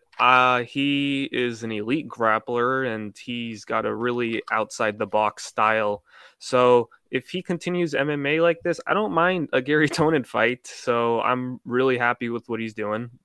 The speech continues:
Uh, I would love to see him, though, throw in some grappling here and there ju-, as a grappling fan. <laughs>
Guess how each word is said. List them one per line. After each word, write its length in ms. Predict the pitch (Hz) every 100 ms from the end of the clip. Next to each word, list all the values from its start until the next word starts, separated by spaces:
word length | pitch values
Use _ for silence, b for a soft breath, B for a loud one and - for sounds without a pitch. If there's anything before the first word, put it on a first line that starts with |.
| -
Uh, 280 | 113 110 -
I 240 | 120 120 110 -
would 200 | 123 113
love 200 | 110 -
to 80 | 110
see 200 | - 110
him, 240 | 104 104
though, 260 | 107 107 104 _
throw 260 | - 117 110
in 100 | 104
some 180 | - 101
grappling 500 | 98 98 - 95 104
here 200 | - 107
and 160 | 104
there 180 | 107 107
ju-, 200 | 98 104 - _ _ _
as 140 | 113
a 60 | 107
grappling 380 | 110 98 - 101
fan. 300 | - 95 101 _
<laughs> 60 | -